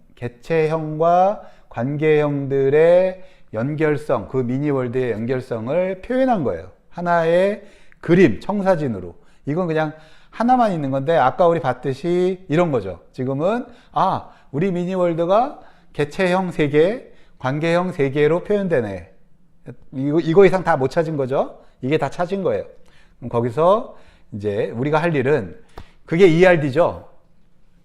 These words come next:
개체 관계도예요. 아직 데이터베이스랑 상관이 없어요. 이 개체 관계도는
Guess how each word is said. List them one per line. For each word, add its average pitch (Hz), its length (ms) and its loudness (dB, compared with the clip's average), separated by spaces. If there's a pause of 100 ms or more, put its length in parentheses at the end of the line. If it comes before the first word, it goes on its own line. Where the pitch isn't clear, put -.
(160)
개체 156 400 -2
관계도예요. 143 880 0
아직 156 560 -6
데이터베이스랑 156 640 2
상관이 190 340 -2
없어요. 120 400 -4
이 151 140 -2
개체 143 300 -2
관계도는 147 800 -2